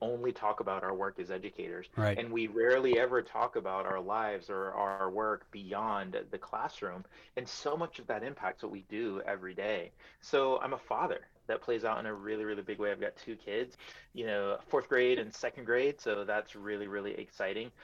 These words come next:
Speaker 1: But I think I need to be really specific, especially in light of our conversation today, that I'm a Black father, right? So I grew up Black in these yet to be United States of America.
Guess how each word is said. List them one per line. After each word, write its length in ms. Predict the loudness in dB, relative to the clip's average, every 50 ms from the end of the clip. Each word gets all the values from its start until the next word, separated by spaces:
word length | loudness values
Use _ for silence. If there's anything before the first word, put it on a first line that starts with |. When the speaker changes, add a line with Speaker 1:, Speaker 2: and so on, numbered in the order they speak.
| -20 -20 _ 0
Speaker 1:
But 220 | 0 0 2 4
I 100 | 2 2
think 380 | 0 0 0 0 0 0 0 0
I 80 | 0
need 220 | 0 -2 -6 -6 -8
to 80 | -8
be 160 | -6 -6 -4 0
really 220 | 0 0 0 -2
specific, 680 | -4 -6 -6 -6 -6 -4 -4 -4 -4 -2 -4 -4 -4 -4
especially 500 | -8 -8 -4 -4 -4 -2 -2 -4 -4 -4
in 100 | -2 -2
light 160 | 0 0 0
of 80 | 0 0
our 80 | -2
conversation 640 | 0 -2 -4 -4 -4 -8 -6 -6 -8 -6 -8 -12 -10
today, 380 | -6 -2 0 0 0 0 -2 -6 -10 -20 -8 _ 0
that 100 | 0 2
I'm 100 | 2 0
a 60 | -2
Black 360 | 0 2 2 2 2 0 -2
father, 280 | -4 -4 -4 -4 -8 -12 -16 -20 _ -8
right? 380 | -6 -4 -2 -4 -4 -6 -8
So 260 | -2 0 2 2 4
I 140 | 2 2 0
grew 340 | -2 -4 -2 2 2 2 4
up 300 | 4 2 2 2 0 -4 -14 -20 -20 -20 -20 -20 -4 0
Black 340 | 0 2 2 2 0 0 -6 -14 -16 _ _
in 440 | -6 -4 -4 -4 -6 -8 -10 -12 -8 -8
these 380 | -8 -6 -6 -8 -8 -8 -2
yet 240 | 0 2 2 2 0
to 100 | -6 -8
be 80 | -6 -6
United 460 | -4 -4 -4 -2 -2 -2 -2 -4 -4
States 300 | -4 -2 -2 -2 -2 -4
of 80 | -6 -4
America. 540 | -2 0 0 0 0 -2 -4 -6 -6 -6